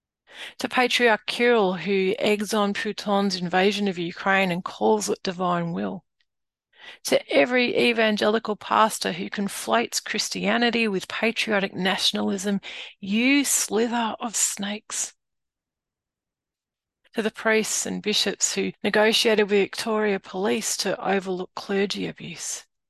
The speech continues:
To the religious orders who continue to block and quibble over calls for justice and restitution, "You quiver of cobras."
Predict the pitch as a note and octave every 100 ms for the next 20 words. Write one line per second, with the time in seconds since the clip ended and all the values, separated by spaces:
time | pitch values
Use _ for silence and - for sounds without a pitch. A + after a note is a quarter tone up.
0 | _ _ _ _ - - B3 A#3+ B3 B3
1 | B3 G#3+ G#3 G#3 G3+ - G3+ G#3+ G#3 -
2 | B3+ A#3+ G3 E3 G3 A3 A#3 A#3+ F3+ F3
3 | - - B3+ G#3 G3+ G3 F3+ - - A3
4 | A3+ - F#3+ E3+ A3+ A3+ - F#3+ F3 F3
5 | F3 - - E3 - - A3+ - F3+ -
6 | - - - G3+ G#3 B3+ C4+ B3+ - -
7 | A#3 A#3+ A3+ A3+ A3+ - G#3+ - - -
8 | F#3+ F3 E3 F3 - -